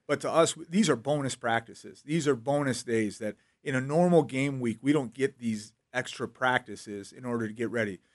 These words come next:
And so our message to the players has been, "Let's not waste these bonus, you know, these bonus practices. Let's make sure we're taking advantage of these extra practices that we have." The other thing is, it's a great time of year to kinda get healed up.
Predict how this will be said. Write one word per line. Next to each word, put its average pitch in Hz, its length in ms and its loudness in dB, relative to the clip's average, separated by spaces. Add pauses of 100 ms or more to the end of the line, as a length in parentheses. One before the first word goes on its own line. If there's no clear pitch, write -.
(140)
And 123 100 -12
so 131 260 2
our 151 160 4
message 147 520 -2
to 120 100 -10
the 110 80 -8
players 139 400 2
has 107 100 -10
been, 107 220 -4
"Let's 156 180 2
not 139 180 -2
waste 120 360 2
these 101 160 -10
bonus, 104 500 -8 (100)
you 120 120 -12
know, 107 100 -6
these 113 220 -6
bonus 117 340 -2
practices. 101 600 -8
Let's 127 180 -4
make 156 160 -2
sure 143 300 2 (260)
we're 127 100 -4
taking 139 440 -4
advantage 120 560 0
of 107 160 -4
these 117 180 -4 (100)
extra 131 320 -6
practices 113 680 -6
that 110 160 -4
we 110 120 -4
have." 110 380 -2 (360)
The 123 60 0
other 156 140 6
thing 135 240 -2
is, 117 320 2
it's - 140 -10
a 107 80 -6
great 127 440 -4
time 123 280 -2
of 110 80 0
year 113 320 0
to 117 120 -16
kinda 113 220 -8
get 104 160 -8
healed 98 320 -12
up. 95 160 -18